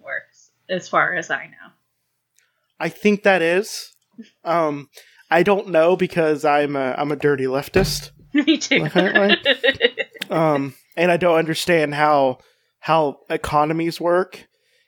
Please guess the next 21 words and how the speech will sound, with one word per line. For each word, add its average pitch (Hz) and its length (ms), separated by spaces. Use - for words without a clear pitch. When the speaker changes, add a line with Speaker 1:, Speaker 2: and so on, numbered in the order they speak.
Speaker 2:
even 185 260
though 180 180
I 175 100
know 170 300
that 170 180
an 160 100
economy 160 600
that, 156 360
that 175 380
is 170 340
planned 180 420
to 180 160
fail 160 340
every 165 320
eight 175 160
years 180 380
is 127 240
definitely 151 560
a 147 80
good 147 240
one, 170 320